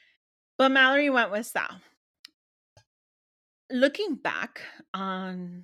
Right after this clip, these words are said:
their relationship, even before I figured out, well,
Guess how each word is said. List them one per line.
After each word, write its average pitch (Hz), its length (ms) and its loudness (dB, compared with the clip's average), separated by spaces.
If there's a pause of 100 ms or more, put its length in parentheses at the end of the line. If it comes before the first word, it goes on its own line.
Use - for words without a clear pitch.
(160)
their 175 140 -12
relationship, 208 840 -12 (800)
even 208 220 -8
before 196 360 -6
I 180 80 0
figured 185 300 -8
out, 165 400 -4
well, 156 320 -10